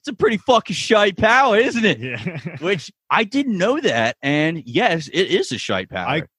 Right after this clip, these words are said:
Speaker 2: dude, I thought the same thing. I was like, "This is actually, like, a huge weakness for Starlight."
Speaker 1: Oh my
Speaker 2: This,
Speaker 1: God,
Speaker 2: if
Speaker 1: yeah.
Speaker 2: she is not around any electrical current,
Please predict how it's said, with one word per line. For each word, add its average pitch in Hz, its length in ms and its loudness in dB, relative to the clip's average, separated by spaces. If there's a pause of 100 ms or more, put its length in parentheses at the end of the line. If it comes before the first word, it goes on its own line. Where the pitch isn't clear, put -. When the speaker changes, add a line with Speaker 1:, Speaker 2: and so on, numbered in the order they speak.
Speaker 2:
dude, 117 220 -2
I 117 180 -4
thought 151 280 -8
the 143 80 -12
same 123 280 -8
thing. 123 140 -8
I 104 60 -6
was 104 100 -8
like, 104 200 -8
"This 151 200 -10
is 247 120 -12
actually, 113 520 -6
like, 113 160 -4
a 107 140 -2 (240)
huge 113 580 2
weakness 90 480 0
for 98 140 -4
Starlight." 85 760 -2
Speaker 1:
Oh - 80 -6
my - 60 4
Speaker 2:
This, 196 160 -2
Speaker 1:
God, - 140 -4
Speaker 2:
if 202 120 0
Speaker 1:
yeah. 160 80 -4
Speaker 2:
she 240 140 2
is 151 120 2
not 127 260 4
around 120 300 0
any 107 240 -2
electrical 104 680 -2
current, 107 480 -4